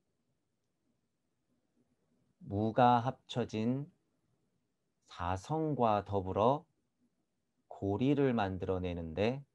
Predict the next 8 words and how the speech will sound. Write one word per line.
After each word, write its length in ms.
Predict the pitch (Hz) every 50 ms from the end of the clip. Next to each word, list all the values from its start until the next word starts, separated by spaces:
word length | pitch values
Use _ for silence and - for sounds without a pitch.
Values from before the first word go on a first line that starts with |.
| _ _ _ _ _ _ _ _ _
그 420 | - - 110 104 98 92 92 90 -
자리는 600 | - 95 92 90 92 87 87 95 110 135 147 165 - _ _ _ _ -
오의 360 | 95 92 98 104 110 104 98
자리, 480 | 92 - 87 82 76 90 107 120 131 147 - _ _ _ _ _ _ _ _ _ _ _ _ _ _ _ _ _ _
칠의 380 | - - - 165 165 165 160
자리로 560 | 147 139 113 101 95 90 95 104 123 139 147 - _ _ _ _
확장되겠구나. 1120 | - 156 151 - _ - 139 131 131 135 123 120 107 113 117 - - - 107 92 82 78 - _ _ _ _ _ _ _ _ _ _ _ _ _ _ _ _ _ -
또한 580 | 117 113 101 110 110 110 117 131 143 151 165